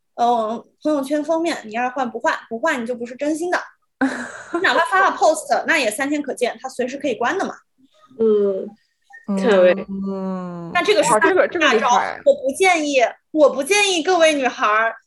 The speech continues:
Speaker 1: 轻易的使用，如果你对这个男孩儿没信心。因为一般来说，
Speaker 2: 嗯。
Speaker 1: 呃，可能超过百分之六十都会凉，两人会吵架。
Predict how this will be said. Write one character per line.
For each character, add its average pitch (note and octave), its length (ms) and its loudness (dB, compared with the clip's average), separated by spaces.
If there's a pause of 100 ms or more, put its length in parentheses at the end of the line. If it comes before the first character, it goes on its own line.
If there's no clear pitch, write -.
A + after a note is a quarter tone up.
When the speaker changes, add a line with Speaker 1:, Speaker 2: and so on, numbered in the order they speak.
(100)
Speaker 1:
轻 F#4 280 -4
易 F#4 80 2
的 C4+ 120 4
使 B3+ 200 -6
用， A#3 220 0
如 B3 100 -4
果 C#4 100 2
你 C4 80 -4
对 B3 120 2
这 C4 60 -4
个 C4 100 -2
男 G#3+ 180 -4
孩 B3 140 -4
儿 A3+ 40 0
没 G3+ 180 -6
信 G#3+ 220 -6
心。 F#3 280 -6 (300)
因 C#4+ 120 0
为 D4+ 80 4
一 D4+ 120 -2
般 D4+ 200 2
来 A3+ 140 -2 (100)
说， A3+ 280 2 (420)
Speaker 2:
嗯。 G#3+ 140 2
Speaker 1:
呃， G3 120 -2
可 - 160 -6
能 G3 240 -2
超 A#3+ 240 -2
过 B3 200 2
百 G#3+ 180 -4
分 A3 160 -8
之 B3 120 -8
六 C4+ 200 4
十 A#3+ 160 -8
都 G#3 120 -4
会 G#3+ 140 -2
凉， G3+ 180 -2 (340)
两 F#3+ 200 -4
人 G3 100 -2
会 A3 160 -2
吵 G3 240 -4
架。 - 240 -6